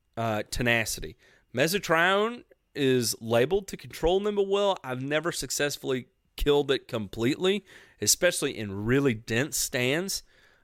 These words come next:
with labeled rates of tenacity. Unlabeled rates, maybe excessive over-label rates, maybe. Um, however, Pylex combined with tenacity has worked and also, uh,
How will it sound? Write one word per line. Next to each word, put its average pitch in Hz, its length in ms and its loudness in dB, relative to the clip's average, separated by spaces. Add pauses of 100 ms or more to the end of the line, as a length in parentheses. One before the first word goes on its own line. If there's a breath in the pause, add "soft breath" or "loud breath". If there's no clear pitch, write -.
(140 soft breath)
with 139 380 2 (120)
labeled 127 460 0
rates 120 380 2 (100)
of 107 240 -4
tenacity. 113 580 -2 (580 soft breath)
Unlabeled 247 520 4
rates, 233 360 2
maybe 190 300 0
excessive 190 760 0 (300)
over-label 202 580 0
rates, 202 380 0
maybe. 165 480 -2 (320 soft breath)
Um, 120 520 0 (580)
however, 180 580 2 (100)
Pylex 202 680 0
combined 147 640 -4
with 127 220 0
tenacity 214 760 -2
has 165 260 0
worked 185 440 0 (420 loud breath)
and 147 760 0
also, 151 680 0 (280 soft breath)
uh, 117 300 -2